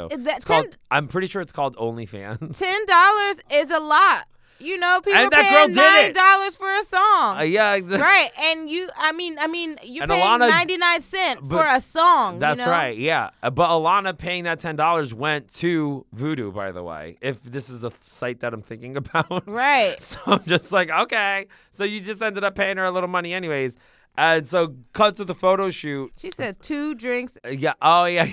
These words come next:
Speaker 1: <laughs> Yeah, yeah. Uh, so Voodoo pulls up to K P, and she's just like, "Listen, you know, I just wanna let you know how Alana didn't clean up her station after tattooing. It was disgusting, so I ended up cleaning it up."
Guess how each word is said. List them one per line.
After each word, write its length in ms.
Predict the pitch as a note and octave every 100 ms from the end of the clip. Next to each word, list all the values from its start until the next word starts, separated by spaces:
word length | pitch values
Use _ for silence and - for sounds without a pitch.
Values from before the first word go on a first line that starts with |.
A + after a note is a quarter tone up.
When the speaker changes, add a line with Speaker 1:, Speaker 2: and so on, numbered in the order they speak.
| -
Speaker 1:
<laughs> 180 | - -
Yeah, 280 | A#3+ D#3 D3 -
yeah. 140 | C3+ B2+ _ - - -
Uh, 340 | C3+ C#3+ C#3+ B2+
so 220 | D#3+ D3+
Voodoo 400 | A#2 C3 F#3 G3
pulls 300 | G3 F#3+ E3+
up 340 | E3+ E3 - _ _ _ _
to 120 | -
K 240 | B2 F3 E3
P, 560 | E3 D#3+ D3+ D3 C#3
and 280 | B2+ C3+ C3+
she's 240 | - C#3
just 160 | B2+ -
like, 140 | C#3
"Listen, 580 | A#2+ E3 - D3+ C#3+ C3+
you 80 | C#3+
know, 80 | C#3+
I 80 | B2+
just 140 | -
wanna 220 | C#3 C3+
let 200 | C3+ B2+
you 60 | C3+
know 180 | C3 B2
how 220 | B2+ B2 A#2+
Alana 320 | B2 B2 B2
didn't 220 | A2+ A#2
clean 240 | - C3 B2
up 140 | -
her 80 | G#2
station 580 | - D3 D3+ - D3+ C#3+
after 260 | A#2+ -
tattooing. 580 | G2+ G#2+ - C#3 C#3 C3+
It 20 |
was 100 | A#2+
disgusting, 520 | G#2 F#2+ C#3+ B2+ C3+ A#2+
so 200 | A2 F#2+
I 240 | C3+ C#3+
ended 260 | C#3+ C#3 C3
up 100 | C3
cleaning 320 | - B2 A#2
it 80 | A2+
up." 220 | G#2+ G#2